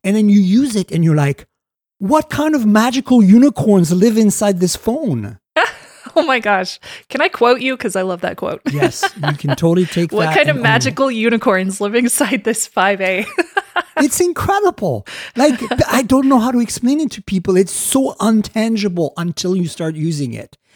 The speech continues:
Speaker 1: And
Speaker 2: Yeah.
Speaker 1: if, like me, you get a new phone every week, you know, I get Xiaomi phones and B B K group phones and Oppos. I have a Vivo phone here, the B M W
Speaker 2: Oh, for sure.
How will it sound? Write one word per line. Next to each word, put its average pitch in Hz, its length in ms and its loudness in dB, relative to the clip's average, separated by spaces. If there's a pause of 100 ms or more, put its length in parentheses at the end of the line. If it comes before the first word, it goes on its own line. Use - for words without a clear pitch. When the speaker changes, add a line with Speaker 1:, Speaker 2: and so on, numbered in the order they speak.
(180)
Speaker 1:
And 214 140 2
Speaker 2:
Yeah. 226 120 4
Speaker 1:
if, 226 60 -4
like 226 200 -2
me, 240 260 2
you 202 140 2
get 196 180 2
a 185 80 4
new 202 240 4
phone 220 380 -2
every 202 280 0
week, 180 400 -2 (280)
you 196 100 -2
know, 190 140 -2
I - 120 -6
get 208 140 -2
Xiaomi 247 500 0
phones 190 380 -4
and 170 160 -2
B 220 140 -4
B 220 160 0
K 247 180 -2
group 202 200 0
phones 190 200 -2
and 180 160 -4
Oppos. 214 340 0
I 190 60 2
have 202 120 2
a 190 40 6
Vivo 220 460 0
phone 151 260 -4
here, 139 180 2
the 147 120 2
B 160 240 -2
M 185 160 -2
W 180 560 -2 (240)
Speaker 2:
Oh, 415 100 -2
for 240 160 -4
sure. 262 420 -6